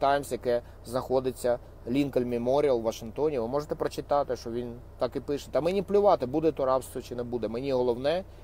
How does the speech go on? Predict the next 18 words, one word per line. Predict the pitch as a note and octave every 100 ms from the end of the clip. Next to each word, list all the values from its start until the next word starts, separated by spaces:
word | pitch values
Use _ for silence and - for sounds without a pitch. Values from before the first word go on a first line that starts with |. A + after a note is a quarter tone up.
| -
зберегти | A#2 A#2+ B2 - C#3+
юніон, | C3 D3+ F#3 D3 G2+ F2+
зберегти | F#2+ A#2 A#2+ - D3
єдину | C#3 A#2 A2+ A2+ A2+
країну». | A2 G#2 F#2+ F2 - - - - - - - - - - - - - - - - - - - - -
Так | G#3+
що | G3+ A#3+
не |
все | A#3 - C4+
так | A#3+
однозначно, | A3+ G3 E3+ D#3 C3+ - B2 A2 A2+
і | C3+
не | C#3+
все | - E3+
біле | C3+ F#3+ C4 B3 A3+ G#3 - -
обов'язково | D3+ D#3 - D3+ C3
або | C3 D#3
чорне. | - B2 A2 G#2 G2+